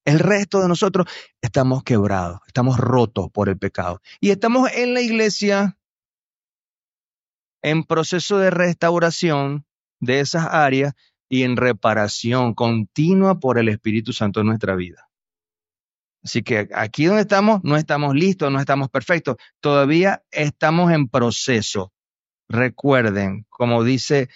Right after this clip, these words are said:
si mal no recuerdo, Filipenses uno seis, "Y el que inició la obra en vosotros, la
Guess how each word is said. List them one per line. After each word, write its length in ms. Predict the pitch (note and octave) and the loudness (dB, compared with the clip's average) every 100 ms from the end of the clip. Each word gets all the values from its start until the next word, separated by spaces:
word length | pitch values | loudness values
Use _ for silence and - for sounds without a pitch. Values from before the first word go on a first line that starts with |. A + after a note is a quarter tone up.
| _ | _
si 240 | - - C#3+ | -10 -2 0
mal 260 | D3+ G3 | 2 2
no 80 | A#3 | 0
recuerdo, 420 | A3+ G3+ E3 C#3 B2+ | -2 -2 0 0 -2
Filipenses 600 | D3 C#3 - C3+ C3 D3+ | -2 -4 -2 -4 -2 -2
uno 260 | D3 C#3+ | -2 -2
seis, 420 | C3+ C3+ G#2 F#2+ - _ _ _ _ _ _ _ _ _ _ | -2 -2 -2 -4 -12 _ _ _ _ _ _ _ _ _ _
"Y 100 | B2+ | -2
el 120 | C3+ | 0
que 100 | C#3+ | 0
inició 560 | D3+ D3 C#3 D3+ D#3 F3+ | 0 0 0 -2 0 0
la 200 | F3+ F3 | 2 2
obra 200 | E3+ E3+ | 0 0
en 80 | E3+ | -2
vosotros, 600 | D3+ F3+ F3 G#3 G3+ - _ _ _ _ _ - | -2 -4 -4 -4 -6 -10 _ _ _ _ _ -6
la 300 | B2 C3 | -2 -2